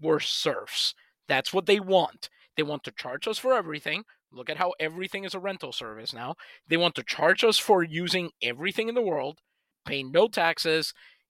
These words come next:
eat no costs themselves, and just live off the labor of other people. And again, when we talk about this being a thing in other countries,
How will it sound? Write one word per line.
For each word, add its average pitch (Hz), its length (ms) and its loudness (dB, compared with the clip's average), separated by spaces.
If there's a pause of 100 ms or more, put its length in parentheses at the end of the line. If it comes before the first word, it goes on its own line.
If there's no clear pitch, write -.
eat 185 200 -6
no 151 300 2
costs 196 460 2
themselves, 156 640 0
and 131 140 -4
just 131 320 -2
live 117 380 -2
off 160 220 6
the 160 100 -6
labor 147 300 0
of 123 120 -4
other 120 180 -6
people. - 380 -16 (580)
And 160 120 4
again, 170 460 4
when 156 180 -4
we 147 80 -6
talk 208 220 2
about 196 200 2
this 143 120 -2
being 170 200 -2
a - 20 0
thing 160 180 0
in 147 100 -4
other 160 160 0
countries, 135 500 -4